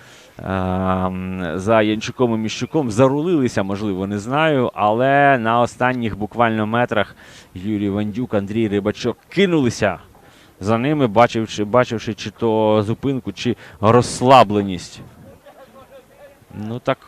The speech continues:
в-, з повтору схоже, що все-таки, все-таки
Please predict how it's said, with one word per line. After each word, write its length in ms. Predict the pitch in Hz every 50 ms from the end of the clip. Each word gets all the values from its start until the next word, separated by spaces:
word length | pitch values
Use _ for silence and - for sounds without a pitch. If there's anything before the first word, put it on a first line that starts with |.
| - -
в-, 340 | 117 120 110 104 98 95 101
з 520 | 98 90 - 98 120 120 117 120 117 117 110 -
повтору 540 | - 123 113 - - - 139 147 147 143 127
схоже, 420 | - - - 120 123 120 110 117
що 240 | 110 - - - 113
все-таки, 680 | 101 - - 123 117 - - 101 - - 110 101 95 87 - - _ _ _ _ _ _ - - - _ _ _ - - - _ _ _ _ _ _ _ _ - -
все-таки 1700 | - - 110 110 101 - - 95 - - 110 107 107 104 101 95 95 95 95 95 98 95 95 95 95 95 95 95 92 92 92 87 80 62